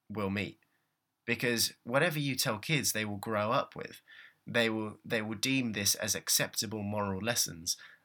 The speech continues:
and reasonable lessons that they will carry on with them throughout their lives. So if you say to a kid, "Yeah, no, shotguns are great, this is fine, you can, you can kill, you can do good, you can,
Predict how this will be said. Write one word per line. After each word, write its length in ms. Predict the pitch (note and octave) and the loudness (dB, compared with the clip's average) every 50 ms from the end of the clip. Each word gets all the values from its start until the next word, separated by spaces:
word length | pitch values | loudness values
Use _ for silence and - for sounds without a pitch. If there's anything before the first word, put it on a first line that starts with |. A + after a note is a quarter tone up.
| _ _ - | _ _ 2
and 280 | F#2+ F#2 F2+ F#2 F#2 G#2+ | 4 4 4 2 -2 0
reasonable 520 | C3+ D3+ D3+ - A2+ G#2 G2+ F#2+ F#2+ F#2 | 2 2 2 2 2 0 -4 -4 -4 -4
lessons 380 | F2+ F2+ F#2 - G2 F#2 F2+ - | -2 0 0 0 0 0 -4 -4
that 140 | - D2 | -4 -2
they 100 | E2+ F#2+ | -2 -2
will 100 | F#2 F#2+ | -4 -4
carry 320 | F#2 - G#2+ F#2 F#2+ G2 G2 | -4 -2 0 0 0 0 0
on 180 | G2 G2 F#2 | -2 -2 -4
with 160 | G2 A2 G#2 - | -6 -6 -6 -4
them 180 | F#2 F2+ F2+ | -4 -4 -4
throughout 300 | E2+ F#2+ G2 F#2+ F2 E2 | -4 -2 0 0 0 -2
their 100 | F2 F2 | -4 -6
lives. 440 | G#2+ - C3 A#2+ - - - - - - - - - - - - - | -4 -2 -2 -4 -4 -4 -6 -6 -6 -6 -10 -16 -16 -18 -16 -8 0
So 220 | - - A#2+ A2 | 2 2 4 4
if 200 | A2 A#2 - - | 2 2 0 2
you 160 | G3+ F#3+ D3+ | 2 2 6
say 220 | C#3 - E3 D#3 C#3+ | 6 6 6 6 4
to 140 | - - G2 | 2 0 -2
a 60 | - | -4
kid, 400 | - - - E3 A#2 F2+ - - - - - - _ _ _ | -6 -2 0 2 2 2 0 -4 -12 -14 -18 -18 _ _ _
"Yeah, 260 | - C#3 F3 F3 D3+ | 0 4 6 6 8
no, 240 | D3 E3+ E3+ C#3 G#2+ | 8 8 6 6 6
shotguns 420 | G2+ - D#3+ C#3 - D3+ C#3 B2+ B2+ | 6 4 4 4 2 0 -2 -2 -2
are 60 | A#2 | 4
great, 360 | - D#3 D3 G#2+ - - - | 6 6 6 6 4 0 -2
this 160 | A2+ - - | 2 2 2
is 100 | A2+ - | 2 2
fine, 380 | - - C#3 C3 G#2 E2+ F2+ F#2 | 2 4 4 2 2 2 -2 -4
you 140 | G2+ A2+ A2+ | -6 -6 -2
can, 340 | - C3 A#2 A2+ G#2+ A2 - - | -2 -2 -2 -2 -6 -8 -8 -6
you 160 | B2 B2+ A#2+ | -6 -6 -4
can 180 | - G#2+ G2 | -6 -8 -6
kill, 360 | G2 - - C#3 C3+ C3+ C3 A#2+ | -4 -2 0 0 0 0 -2 -2
you 180 | A2+ A#2+ B2 A#2+ | -2 -4 -4 -4
can 160 | - G#2+ G2 | -4 -6 -6
do 180 | F#2+ F#2+ F#2+ | -6 -6 -6
good, 400 | F#2+ - B2 A#2+ A#2 A#2 A2+ A2 | -6 -2 0 2 2 2 0 -2
you 120 | A2 G#2+ G#2+ | -4 -6 -4
can, 280 | - G#2+ F#2+ F#2+ G2 | -4 -4 -4 -4 -6